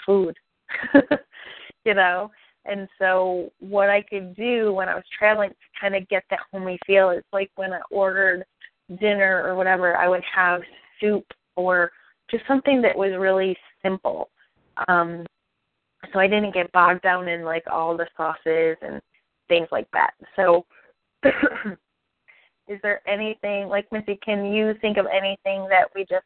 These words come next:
talked through, like, that's true for you? Like, do you notice when you eat certain things, you crave other things?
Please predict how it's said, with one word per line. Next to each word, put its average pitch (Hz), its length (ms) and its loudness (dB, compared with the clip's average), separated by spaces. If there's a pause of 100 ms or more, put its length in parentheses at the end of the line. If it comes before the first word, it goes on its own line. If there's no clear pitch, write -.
(120)
talked 180 260 0 (100)
through, 185 440 -2
like, 185 260 -2 (640)
that's 196 160 0 (200)
true 190 260 0
for 190 120 0
you? 185 460 0
Like, 185 220 -2 (360)
do 208 80 -4
you 196 140 0
notice 185 440 2
when 190 140 0
you 180 60 -6
eat 180 300 -2
certain 185 320 0
things, 185 400 -2
you 185 120 -2
crave 190 400 2
other 185 440 0
things? 185 520 -2